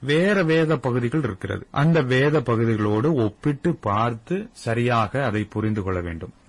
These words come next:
இதன் மூலமாக நம்ம வேத போதனைகளை தவறான முறையிலே விளங்கிக் கொள்ளுகிற, வியாக்கியானப்படுத்துகிற ஆபத்தை நாம் என்ன செய்ய முடியும்? தவிர்த்து கொள்ள முடியும். உதாரணமாக, ரட்சிப்பு என்கின்ற சத்தியத்தை உடைய ஒரு வேத பகுதியை நாம் வாசித்து வியாக்கியானம் செய்யும் போது,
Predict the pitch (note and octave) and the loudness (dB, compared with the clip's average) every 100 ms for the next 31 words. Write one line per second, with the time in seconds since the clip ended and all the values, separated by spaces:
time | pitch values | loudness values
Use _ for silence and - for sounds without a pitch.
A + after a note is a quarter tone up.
0 | _ _ _ _ A#2+ A#2 C#3 C3+ E3+ E3+ | _ _ _ _ -8 -4 -2 0 0 2
1 | B2 G2+ F#2+ D3 - C3 C3 B2+ A#2 A2+ | 0 -2 -6 -6 -4 0 2 2 2 0
2 | - A#2+ C#3 F3 F#3 D#3 - D3+ D3 C#3+ | -4 0 2 4 2 0 0 0 2 0
3 | C3 C#3 E3 F3 B2 A#2 C3 C#3+ D#3 C#3 | 0 0 0 0 0 0 2 2 2 0
4 | B2+ B2 A#2+ B2 E3 B2 A2+ B2+ C#3+ D3+ | 0 0 0 0 -2 -2 0 2 2 0
5 | D3 - A#2+ A#2 G#2 G#2+ C3+ B2 A#2 A#2+ | -2 0 0 2 0 0 -2 0 -2 -2
6 | C3+ C3 A2 A2+ G2+ G#2 A2 C#3+ G#2+ A2+ | -2 -2 -2 -4 -4 -6 -4 -2 0 0
7 | A#2 G#2 A#2+ C3 G#2 G2 G#2 G#2 G#2+ G2 | -2 -4 -4 -4 -4 -4 -6 -4 -4 -4
8 | F#2 F2+ F#2 - G#2+ B2 E3+ - - A2 | -6 -6 -10 -6 -2 0 0 0 -2 -2
9 | G#2 C#3+ F2+ F2 - _ _ _ _ _ | -2 -2 -4 -6 -10 _ _ _ _ _
10 | _ C#3+ E3+ G3 F#3+ C3 A2 G#2 A#2+ G2 | _ -2 2 2 2 2 2 0 0 -2
11 | F2+ - - A2+ C#3+ - G3 F3 F#3+ D#3+ | -2 -8 -8 -2 -2 -2 -2 0 0 0
12 | C#3 C3 B2 A#2+ A2+ G#2 C3 C3+ A#2+ C3+ | 0 -2 0 0 -2 -4 -2 -2 0 -2
13 | A2+ A2+ A#2 D3 E3 A#2+ A2 B2 C#3 C#3 | 0 0 2 2 2 2 2 2 2 0
14 | A#2+ A#2 A#2 D3 C3 G#2 G#2 A#2+ A#2+ C3+ | -2 0 0 0 -2 -2 -2 0 -2 -2
15 | A#2+ E3 D3 A2+ A2 C3+ - C#3+ C#3 A#2 | -4 -2 0 2 0 -2 -2 -2 0 -2
16 | A#2 A2+ A2 A2+ B2 A2+ F2+ G2+ D#3+ | -2 0 0 0 0 -2 -2 -2 -4